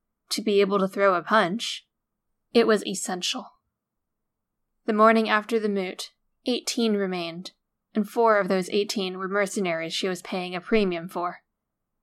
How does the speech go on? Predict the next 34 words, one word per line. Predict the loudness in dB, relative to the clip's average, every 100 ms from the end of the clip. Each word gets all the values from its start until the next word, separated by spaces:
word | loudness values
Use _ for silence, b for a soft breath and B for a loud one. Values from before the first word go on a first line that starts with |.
| _ _ _ 2
Barr | 6 6 4
was | -2
gone | 2 2 2 -4
again. | -4 -4 -8 -14 _ _ _
The | -8
cowardly | -4 6 6 6 0
fuck | -4 0 0 -2 -12
was | -10
content | -6 -6 -2 -4 -4
to | -4
help | -2 -2
when | -4
all | 0 2
was | 2 0
going | 2 2 2
well, | 4 2 2 -12 _ _ -4
and | 0
he |
disappeared | 2 2 0 -2 -6 -6 -4
the |
moment | 0 2 0 -4
it | -2
wasn't. | -2 -2 -12 -16 _ _ _ _ _ _ _ _ _ _ -2
Angel | 2 4 4 4
being | 4 2
one | 2
of | 0
the | -2
people | -2 -4 -2 -4
who | -2
didn't | 0 0 -2
arrive | 0 0 0
this | -4 -6
morning | -2 -2 -4 -12